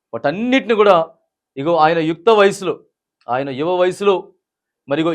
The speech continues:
ఈ రకంగా ఆయన హాస్పిటల్, స్టార్ హాస్పిటల్లో మరి ఆయన ఈరోజు అనారోగ్యం వల్ల తుది శ్వాస విడిచారు. తుది శ్వాస విడవటం కూడా మనం చూస్తా ఉన్నాం. ఇగో ఆయన చివరి మరి ఇగ ఆయన పార్థివ దేహాన్ని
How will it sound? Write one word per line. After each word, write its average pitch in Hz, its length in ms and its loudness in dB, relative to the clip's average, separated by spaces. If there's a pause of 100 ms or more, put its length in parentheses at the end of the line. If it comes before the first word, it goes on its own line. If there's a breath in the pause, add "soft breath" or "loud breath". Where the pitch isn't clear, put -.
(100)
ఈ 175 40 -2 (100)
రకంగా 202 340 2 (180)
ఆయన 202 160 4 (1080)
హాస్పిటల్, 190 460 2
స్టార్ 208 280 6
హాస్పిటల్లో 202 480 2 (800)
మరి 147 220 -2 (240)
ఆయన 147 160 -2 (100)
ఈరోజు 147 260 -4 (320)
అనారోగ్యం 156 560 0
వల్ల 147 140 0 (800)
తుది 131 240 -10
శ్వాస 139 240 -4 (120)
విడిచారు. 131 420 -6 (580)
తుది 123 180 -18
శ్వాస 135 260 -6 (1040)
విడవటం 135 440 -8
కూడా 131 200 -4
మనం 120 140 -10 (100)
చూస్తా 131 280 -10
ఉన్నాం. 127 200 -14
ఇగో 135 160 -6
ఆయన 135 140 -6 (120)
చివరి 160 320 -2 (480)
మరి 127 140 -6
ఇగ 139 160 -2
ఆయన 147 120 -4 (100)
పార్థివ 165 440 2
దేహాన్ని 170 400 2